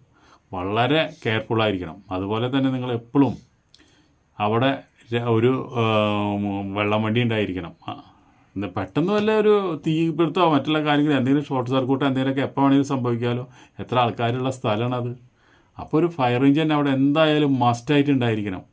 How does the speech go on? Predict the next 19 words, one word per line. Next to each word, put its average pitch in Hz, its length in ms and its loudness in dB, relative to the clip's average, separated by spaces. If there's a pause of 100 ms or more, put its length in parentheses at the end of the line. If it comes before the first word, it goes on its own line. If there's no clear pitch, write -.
അതും 113 240 -4
നിങ്ങൾ 120 200 0
ശ്രദ്ധിക്കണം. 87 480 -8 (320)
ഇങ്ങനെയുള്ള 110 320 -2
കാര്യങ്ങളൊക്കെ 110 460 -4
ശ്രദ്ധിക്കണം. 92 380 -4
നിങ്ങളപ്പോൾ 104 360 -4 (560)
ഇങ്ങനെ 107 280 0
ഇതൊന്നും 143 320 6
ശ്രദ്ധിക്കാണ്ട് 131 560 2
ഒരു 143 120 6
പ്രശ്നമില്ലാണ്ട് 139 600 2
നിങ്ങളല്ലേ 135 440 2
കർണാടകയിൽ 113 520 2
നിങ്ങളുടെ 123 260 -4
ബിഗ് 110 100 -4
ബോസ് 113 200 0
പൂട്ടിപ്പോയത്? 120 640 -2 (1040)
വൃത്തിയില്ല, 120 640 0